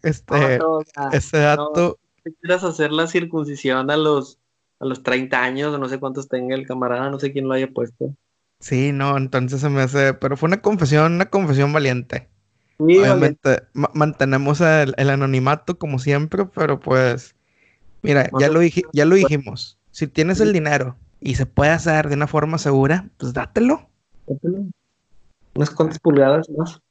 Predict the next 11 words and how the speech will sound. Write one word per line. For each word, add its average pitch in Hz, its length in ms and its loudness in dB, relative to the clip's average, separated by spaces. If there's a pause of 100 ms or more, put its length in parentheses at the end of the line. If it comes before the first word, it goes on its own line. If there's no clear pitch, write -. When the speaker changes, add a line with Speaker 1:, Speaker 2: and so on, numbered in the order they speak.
(560)
Speaker 2:
Vale. 143 160 -4
Speaker 1:
Sí, 139 240 -4 (760)
es 135 200 -2
correcto. 156 580 -4
E-, - 180 -2 (280)
es 147 180 0
una 185 100 4
inversión 165 680 2
en 156 120 -2
salud 135 320 2
mental. 139 500 -4